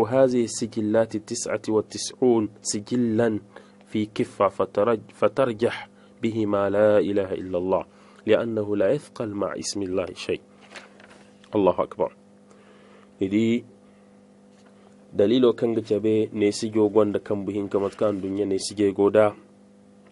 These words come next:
nga no ga ti tirbe boobay din wane haditha, wo kaŋ sin hadisu bitaqa, karto wane hadisa.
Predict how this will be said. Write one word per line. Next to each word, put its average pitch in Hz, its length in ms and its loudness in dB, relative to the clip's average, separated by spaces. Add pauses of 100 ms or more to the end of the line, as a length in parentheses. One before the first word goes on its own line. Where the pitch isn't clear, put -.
(160)
nga 107 120 4
no 98 200 4
ga 95 80 4
ti 104 400 -6 (360)
tirbe 104 520 0
boobay 101 560 0
din 104 160 2
wane 101 160 0
haditha, 92 480 0
wo 92 160 -2
kaŋ 110 120 0
sin 101 200 -4
hadisu 104 560 -2 (160)
bitaqa, 98 560 -2 (300)
karto 117 360 -2
wane 107 160 0
hadisa. 87 460 -8